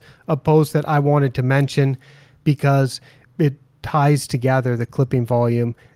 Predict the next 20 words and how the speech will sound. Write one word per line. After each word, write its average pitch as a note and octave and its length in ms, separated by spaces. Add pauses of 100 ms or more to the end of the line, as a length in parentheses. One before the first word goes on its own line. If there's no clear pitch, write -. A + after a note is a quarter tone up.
and B2 400
what B2+ 220
I've B2 380
suggested B2+ 720
may A#2+ 180
be A2+ 140
happening A#2 480
in G#2+ 80
the G2+ 80
soil. C3 500 (1080)
And C#3 300
then F#3 300
the D3+ 80
second G#3+ 480
post D#3+ 280
I D3+ 40
want D3 220
to - 60
talk F3+ 280
about F#3 240